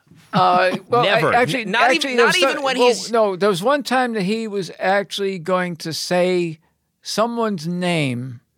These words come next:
Speaker 1: and you wouldn't want to have that name associated with that particular line.
Speaker 2: Okay.
Speaker 1: Probably that's the best polite way I can do it.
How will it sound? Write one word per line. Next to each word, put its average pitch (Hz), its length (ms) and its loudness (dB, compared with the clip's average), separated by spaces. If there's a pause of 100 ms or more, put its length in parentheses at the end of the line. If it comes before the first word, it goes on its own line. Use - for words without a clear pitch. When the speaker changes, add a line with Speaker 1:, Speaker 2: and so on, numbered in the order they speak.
(1160)
Speaker 1:
and 190 400 0
you 196 160 -4
wouldn't 220 260 -6
want 214 280 2
to 196 80 -2
have 190 300 2
that 180 240 0
name 180 320 -6
associated 185 760 0
with 147 280 -6
that 156 260 0 (160)
particular 160 680 -4
line. 131 600 -2 (100)
Speaker 2:
Okay. 98 500 -2 (140)
Speaker 1:
Probably 196 240 2
that's 202 220 0
the 190 80 -8
best 180 360 -2 (560)
polite 175 440 0
way 160 260 0
I 151 140 0
can 147 180 -8
do 185 200 0
it. 135 100 -2